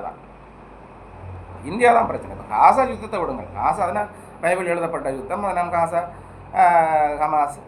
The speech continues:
அஹ், இஸ்ரேல், அஹ், ஐடிய படை, இஸ்ரேலுடைய ஐடிய படையை வச்சு யுத்தம் நடத்துகிறேன். அதெல்லாம் வேற பிரச்சனை. ஆனால் ரஷ்யா உக்ரைன் யுத்தத்தை நடத்துவதற்கு காரணம் இந்தியா. அப்படி நாங்கள் வந்து அந்த யுத்தத்தை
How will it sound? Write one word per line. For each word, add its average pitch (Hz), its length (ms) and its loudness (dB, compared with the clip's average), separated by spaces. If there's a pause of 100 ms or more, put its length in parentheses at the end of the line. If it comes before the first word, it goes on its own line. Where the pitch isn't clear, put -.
(200)
அஹ், 165 180 2
இஸ்ரேல், 151 320 -8 (600)
அஹ், 151 240 0
ஐடிய 160 180 -2
படை, 147 260 -4
இஸ்ரேலுடைய 156 320 -4 (140)
ஐடிய 160 160 -4
படையை 151 220 -6
வச்சு 143 180 -10
யுத்தம் 147 220 -10
நடத்துகிறேன். 117 400 -10 (460)
அதெல்லாம் 196 340 -2
வேற 170 100 -4
பிரச்சனை. 127 320 -14 (640)
ஆனால் 160 340 0 (800)
ரஷ்யா 247 360 0 (120)
உக்ரைன் 202 300 -6
யுத்தத்தை 180 300 -6
நடத்துவதற்கு 156 560 -4
காரணம் 139 280 -2
இந்தியா. 147 380 -4 (300)
அப்படி 147 200 -12
நாங்கள் 151 180 -4
வந்து 170 360 -6
அந்த 180 100 -6
யுத்தத்தை 202 320 -6